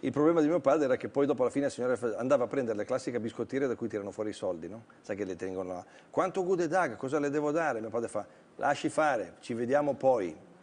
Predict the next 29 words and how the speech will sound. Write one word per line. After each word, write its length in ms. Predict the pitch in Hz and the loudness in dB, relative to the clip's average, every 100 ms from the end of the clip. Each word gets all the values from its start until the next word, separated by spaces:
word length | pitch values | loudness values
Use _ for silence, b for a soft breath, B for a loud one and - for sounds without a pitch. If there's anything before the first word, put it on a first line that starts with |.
| B B - | B B -12
E 120 | 104 | -2
poi 140 | 101 | -2
passava 340 | 101 120 104 92 | -2 -2 0 -2
l'inverno, 560 | 92 98 98 98 107 | -2 0 2 0 -4
passava, 540 | 104 92 - 87 87 82 | -10 -10 -8 -6 -6 -8
per 100 | 113 | -8
cui 180 | 104 123 | -2 0
io 120 | 131 | 0
penso 240 | 117 131 107 | -2 -4 -4
che 80 | |
mio 100 | 107 | -6
padre 440 | 113 123 127 127 107 | 0 0 2 0 -2
abbia 200 | 101 107 | -4 -4
in 100 | 104 | -4
giro 180 | 120 107 | -4 -4
ancora 320 | 98 117 101 | -2 -2 -2
tanti 240 | 127 107 | -2 -4
di 80 | 107 | -4
quei 160 | 101 95 | -4 -4
crediti, 480 | 107 98 92 110 - B | -4 -4 -6 -10 -12 B
che 100 | - | -12
se 120 | - | -2
metto 160 | 143 147 | 0 0
a 40 | |
fare 140 | 147 131 | 0 0
il 40 | 113 | 0
recupero 380 | - 143 123 | -2 -2 -2
crediti 320 | 113 131 113 110 | 0 -2 -4 -10
stufe, 500 | - 123 - 135 | -4 -4 0 -2